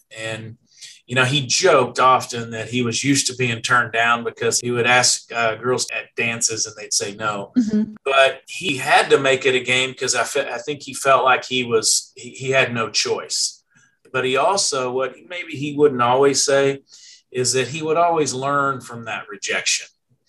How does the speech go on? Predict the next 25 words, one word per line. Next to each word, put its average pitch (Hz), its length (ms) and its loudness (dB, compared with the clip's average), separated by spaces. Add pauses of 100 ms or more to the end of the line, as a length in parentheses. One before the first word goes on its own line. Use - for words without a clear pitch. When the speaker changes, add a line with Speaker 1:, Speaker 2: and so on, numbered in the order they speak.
(340)
Speaker 1:
So 120 400 4
he 127 140 -2
would 127 160 0
learn 135 280 2
maybe 127 280 -2
body 123 340 2
language 110 460 -8
or 107 100 -8
maybe 127 320 0
how 117 240 2
his 113 360 -4
approach - 580 -2
didn't 117 300 -6
work 120 280 -2
as 107 160 -4
well. 104 380 -4 (480)
He 143 180 -4
just 147 400 -2
didn't 135 240 2
take 127 260 2
their 110 160 2
no. 117 360 0
He 123 180 -10
took 135 320 0
their 107 360 -4